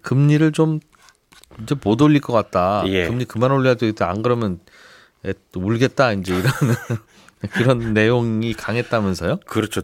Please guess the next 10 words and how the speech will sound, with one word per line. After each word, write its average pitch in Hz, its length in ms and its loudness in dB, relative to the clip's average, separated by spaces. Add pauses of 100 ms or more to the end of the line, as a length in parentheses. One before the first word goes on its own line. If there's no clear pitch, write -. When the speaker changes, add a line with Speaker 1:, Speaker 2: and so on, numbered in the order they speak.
Speaker 2:
한 120 180 -4
두 - 280 -6
달 196 340 -2
전만 139 400 4
해도 98 600 0
다들 113 340 0
이런 143 240 2
생각들을 135 580 0
했었습니다. 98 720 -4
미국은 139 640 2